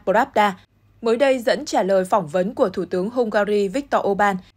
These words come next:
với kênh truyền hình M một cho biết cựu Tổng thống Mỹ Donald Trump, người đang nỗ lực trở lại Nhà Trắng, có kế hoạch khá chi tiết về cách chấm dứt xung đột Nga-Ukraine và kế hoạch của ông phù hợp với lợi ích của Hungary.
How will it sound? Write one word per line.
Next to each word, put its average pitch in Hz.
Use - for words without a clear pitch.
với 233
kênh 277
truyền 233
hình 202
M 190
một 190
cho 240
biết 302
cựu -
Tổng 175
thống 196
Mỹ 247
Donald 208
Trump, 214
người 240
đang 247
nỗ 240
lực 285
trở 220
lại 170
Nhà 180
Trắng, 185
có 185
kế 208
hoạch 226
khá 190
chi 226
tiết 294
về 254
cách 285
chấm 214
dứt 330
xung 233
đột 202
Nga-Ukraine 214
và 226
kế 202
hoạch 254
của 269
ông 208
phù 226
hợp 208
với 185
lợi 233
ích 277
của 185
Hungary. 196